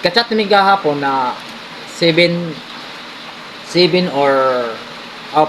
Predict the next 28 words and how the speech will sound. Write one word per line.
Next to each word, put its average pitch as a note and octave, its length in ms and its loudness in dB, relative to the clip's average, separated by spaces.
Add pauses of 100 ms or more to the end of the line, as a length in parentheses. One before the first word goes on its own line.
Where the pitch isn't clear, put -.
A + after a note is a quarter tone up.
five G#3 240 4
to F3 80 0
seven D3 640 2
days - 320 0 (640)
darating C3+ 640 2
yung C3 160 -2 (2500)
L B2+ 160 -6
B B2+ 160 -4
C. E3+ 320 2 (560)
So, C3+ 400 0 (400)
kaya G#3 240 2
na, D3 160 -2 (320)
na-excited G3+ 560 0
ako F3+ 320 2 (200)
<laughs> E3+ 260 -2
kasi G3+ 420 0 (560)
nat-, D#3+ 240 -2
na-, G3 240 4
hindi, G#3 320 2
hindi A#3 80 8
na G#3 160 2
ako, F#3 320 2
natulala G#3 640 6
ako G#3 160 4
ganina F#3 400 4 (160)
sa D#3 160 -2
pagpatawag D#3 720 0
ng D3 200 -2